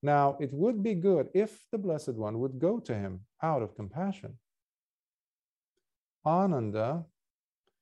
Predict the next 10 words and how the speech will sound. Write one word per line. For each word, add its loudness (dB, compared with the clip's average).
if 2
you 2
remind 2
the -4
Bhikkhu 0
Girimananda 0
of -4
these 0
ten 0
perceptions, -6